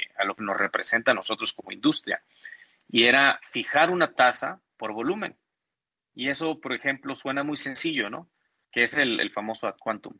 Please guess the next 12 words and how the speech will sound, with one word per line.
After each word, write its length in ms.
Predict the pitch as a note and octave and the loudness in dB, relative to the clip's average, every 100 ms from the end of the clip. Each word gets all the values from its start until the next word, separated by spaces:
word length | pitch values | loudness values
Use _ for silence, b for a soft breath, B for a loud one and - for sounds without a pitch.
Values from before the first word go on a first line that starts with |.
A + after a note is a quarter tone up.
| - | -8
Pero 220 | G2+ G#2+ | -4 -2
es 80 | A2+ | -2
muy 160 | C3 C3 | -4 -4
sencillo 420 | C3 C#3+ C#3 B2 | -2 0 0 0
porque 240 | A2+ - | -2 -4
al 80 | G#2 | -6
final, 420 | A#2 C3+ C3 - _ b b b b _ - | -2 2 4 2 _ b b b b _ -2
una 240 | C#3 D#3 | 2 4
botella 340 | D#3+ - C#3+ C#3+ | 4 4 6 6
de 80 | C3+ | 6
vino 460 | C#3 C3 A2+ - _ | 2 0 -2 -6 _
que, 420 | - F#2+ F#2 - | -6 -4 -6 -12